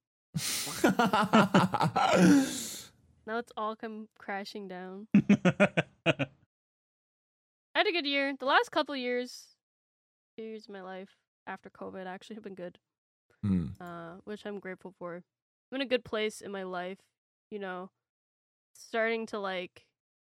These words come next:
Speaker 2: blossom into a true adult.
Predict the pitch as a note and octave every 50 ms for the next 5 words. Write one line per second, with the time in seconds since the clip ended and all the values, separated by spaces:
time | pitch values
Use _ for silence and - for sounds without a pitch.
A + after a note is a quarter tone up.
0 | _ _ _ _ _ _ _ - G3+ A#3+ B3 B3 B3+ C4 C#4 D4 C#4+ - - E4
1 | D#4+ D#4 D4+ C#4 C4+ C4 - - - C4 B3+ B3 A#3+ A3+ - - - - C4+ C#4
2 | D4 D4 B3 A3+ A#3 A3 G3+ G3 F#3+ - - - -